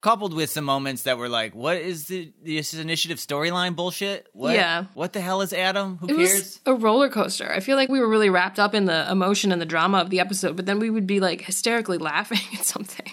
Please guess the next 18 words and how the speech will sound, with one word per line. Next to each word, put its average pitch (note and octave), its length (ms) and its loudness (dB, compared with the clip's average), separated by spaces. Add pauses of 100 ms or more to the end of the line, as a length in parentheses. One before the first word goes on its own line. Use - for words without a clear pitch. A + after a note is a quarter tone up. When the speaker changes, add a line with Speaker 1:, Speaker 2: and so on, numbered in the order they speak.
Speaker 1:
Yeah, A2+ 80 -10
some A2 200 -8
cardboard C3 760 -2
bullshit C3 460 -4
that's C#3 140 -6
supposed C3 320 -4
to C3 60 -8
be C3 140 -2
an B2 80 -2
initiative A#2+ 640 -4
computer C#3 580 -2
or C#3+ 40 -2
something. D#3 540 -4
Speaker 2:
Yeah. G#3 340 -2 (380)
Speaker 1:
Honestly, F#3+ 380 0
the C#3+ 140 -4
season G#3 420 2
four C3+ 800 0